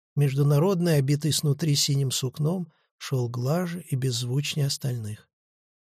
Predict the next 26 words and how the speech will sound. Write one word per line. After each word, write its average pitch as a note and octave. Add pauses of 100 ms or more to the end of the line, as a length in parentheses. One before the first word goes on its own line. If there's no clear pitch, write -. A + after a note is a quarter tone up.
(200)
В D3
ресторане F#3
трое E3
лакеев D3+
накрывали D#3
к D3+
обеду. A2 (1040)
Один, F3 (360)
с -
серой D#3
от D3
стрижки D3+
головой C#3+
и D3
чёрными C#3
бровями, C#3+
вроде F3
перевёрнутых D#3+
усов, D3 (440)
думал F#3+
о D3+
баночке, F#3
лежащей E3
в D3
боковом D3+
кармане. C#3+